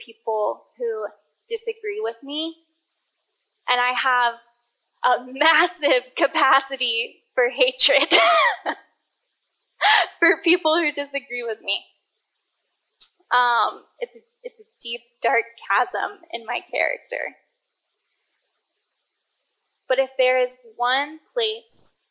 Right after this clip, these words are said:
that I can see the humanity in all of us, if there's one place that I can find common ground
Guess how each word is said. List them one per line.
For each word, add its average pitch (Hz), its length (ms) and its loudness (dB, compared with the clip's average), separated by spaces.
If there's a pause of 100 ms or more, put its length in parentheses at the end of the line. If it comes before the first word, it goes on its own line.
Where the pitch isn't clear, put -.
(720)
that 233 260 0
I 233 260 -2 (160)
can 214 420 -18 (200)
see 240 500 -6
the 240 140 -6 (120)
humanity 254 880 -8
in - 100 -14 (140)
all 226 200 0
of 254 100 -4
us, 320 500 -4 (840)
if 247 120 -12
there's 240 180 -2 (120)
one 247 400 -4
place 240 260 -2 (100)
that 247 180 -6
I 226 200 -2
can 233 160 -20 (120)
find 226 440 -12 (220)
common 226 400 -6
ground 220 520 -2